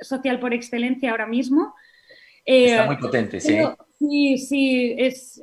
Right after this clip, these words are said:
Speaker 1: es la que más se trabaja últimamente, aun-, y aunque Facebook sea la primera red social en número de, de, de usuarios,
Speaker 2: Ajá.
Speaker 1: eh, creo que Instagram, bueno, YouTube también, pero es diferente, son vídeos, eh, eh,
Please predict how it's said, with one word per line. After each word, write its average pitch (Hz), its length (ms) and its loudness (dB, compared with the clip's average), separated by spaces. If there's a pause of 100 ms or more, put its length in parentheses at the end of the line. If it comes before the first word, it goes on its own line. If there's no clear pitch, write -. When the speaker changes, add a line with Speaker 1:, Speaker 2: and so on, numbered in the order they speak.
Speaker 1:
es 262 140 -2
la 302 140 2
que 294 100 2
más 277 220 0
se 302 100 0
trabaja 254 420 -2
últimamente, 247 840 -2
aun-, 240 180 -2
y 233 220 0
aunque 240 480 0
Facebook 294 420 -2
sea 285 220 0
la 254 160 0
primera 254 380 0
red 247 220 -6
social 240 580 -4 (320)
en 240 220 2
número 262 360 2
de, 240 400 2
de, 226 560 0
de 240 120 2
usuarios, 254 680 -2 (240)
Speaker 2:
Ajá. 120 400 -2
Speaker 1:
eh, 247 380 -2 (680)
creo 277 280 0
que 269 280 0
Instagram, 233 800 0
bueno, 233 200 -4
YouTube 294 400 -2
también, 277 360 2
pero 262 140 0
es 262 80 0
diferente, 285 400 0
son 254 240 0
vídeos, 262 400 -4
eh, - 160 -12
eh, 214 540 -4